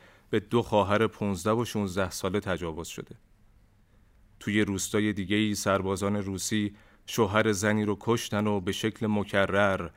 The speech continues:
برابر چشمان اشکبار پسر چهار سالش بهش تجاوز کردن. این زن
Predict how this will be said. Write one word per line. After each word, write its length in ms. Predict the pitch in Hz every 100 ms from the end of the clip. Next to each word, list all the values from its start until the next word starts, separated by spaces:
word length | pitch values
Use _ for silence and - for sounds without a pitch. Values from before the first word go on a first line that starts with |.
| - - _
برابر 500 | 110 107 101 101 104
چشمان 720 | 104 - 101 - 104 104 104 -
اشکبار 840 | 107 101 95 - 107 90 104 104
پسر 420 | 98 104 - 101 98
چهار 260 | - 92
سالش 600 | - 95 90 92 78 - - _ _ _ _
بهش 280 | 101 92 90
تجاوز 640 | - 95 90 85 82 87 -
کردن. 380 | 82 80 - - 117 _ _ _ - _ _ - _ _ _
این 180 | 139 135
زن 460 | 131 123 123 113